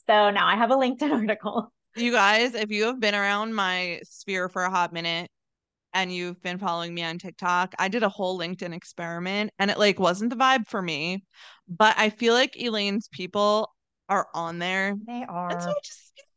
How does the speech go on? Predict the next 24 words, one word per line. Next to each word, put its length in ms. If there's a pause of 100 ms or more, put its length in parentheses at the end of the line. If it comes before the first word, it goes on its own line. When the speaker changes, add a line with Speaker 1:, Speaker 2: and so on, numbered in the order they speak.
(360)
Speaker 2:
know, 140
give 160
it 100
a 80
try. 420 (360)
Speaker 1:
Yeah. 140
Speaker 2:
Just 140 (800)
the 120
old 180
college 380
try. 300 (500)
All 220
right. 160
Well, 200
Elaine, 580
Speaker 1:
<laughs> 60
Speaker 2:
this 240
was 340 (240)
fabulous, 880 (220)
as 500
our 160
conversations 1080
always 480
are. 500